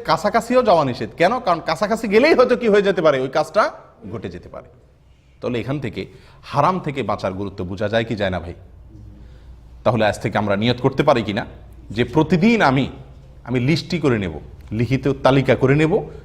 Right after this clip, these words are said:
যে আমার কোন কোন হারাম কাজগুলো বেশি হয়। যেমন আমি মিথ্যা বলি, আমার গীবত হয়, আহ, আমি মানুষকে গালিগালাজ করি,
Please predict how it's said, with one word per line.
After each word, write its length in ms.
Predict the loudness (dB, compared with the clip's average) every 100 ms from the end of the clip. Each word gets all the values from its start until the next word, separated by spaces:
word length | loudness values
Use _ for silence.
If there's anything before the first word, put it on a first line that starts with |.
| -6
যে 80 | 0
আমার 240 | 2 2 -2
কোন 280 | 0 2
কোন 160 | 2 0
হারাম 260 | 2 2 2
কাজগুলো 380 | 0 0 -2
বেশি 240 | -4 -4 -2
হয়। 160 | -2 -4 -10 -18 -4
যেমন 260 | 0 2 2
আমি 140 | 0
মিথ্যা 280 | -4 -4 -4
বলি, 380 | -2 -2 -2 -6 -12 -20 -20 -8
আমার 300 | 0 2 2
গীবত 440 | 0 0 0 0 -4
হয়, 280 | 2 4 4 0 -12 -18 -8 0
আহ, 460 | 2 4 2 0
আমি 200 | -2 -2
মানুষকে 380 | -2 -2 -4 2
গালিগালাজ 440 | 4 4 4 2
করি, 320 | -2 -2 -2